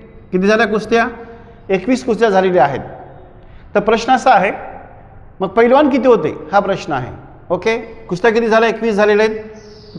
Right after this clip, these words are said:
पैलवानची संख्या काढायची आहे ना, त्यामध्ये परभणी पैलवान क्रमांक एकचा आहे बरं का. बघा, एकवीस गुणिले दोन करा, किती येणार? बेचाळीस. बेचाळीस झाले संख्या. त्याच्या लगतची पुढची वर्गसंख्या घ्यायची बरं का.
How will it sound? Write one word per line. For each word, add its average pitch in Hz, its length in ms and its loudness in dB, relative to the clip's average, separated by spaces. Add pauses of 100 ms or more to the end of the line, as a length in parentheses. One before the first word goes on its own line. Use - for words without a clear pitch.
पैलवानची 226 340 4
संख्या 214 300 0
काढायची 170 420 0
आहे 175 80 -2
ना, 262 140 -2 (500)
त्यामध्ये 196 240 2
परभणी 208 340 2
पैलवान 208 380 2
क्रमांक 190 520 -2
एकचा 175 260 0
आहे 151 60 4
बरं 202 140 2
का. 117 160 -4 (120)
बघा, 131 200 -2 (600)
एकवीस 214 420 0
गुणिले 233 220 4
दोन 214 280 4
करा, 160 220 2 (300)
किती 180 160 -4
येणार? 214 300 2 (560)
बेचाळीस. 165 680 0 (680)
बेचाळीस 196 440 2
झाले 208 280 4 (420)
संख्या. 160 420 0 (640)
त्याच्या 202 200 2
लगतची 247 340 4
पुढची 240 340 0
वर्गसंख्या 247 520 2
घ्यायची 214 280 0
बरं 247 120 2
का. 160 140 -4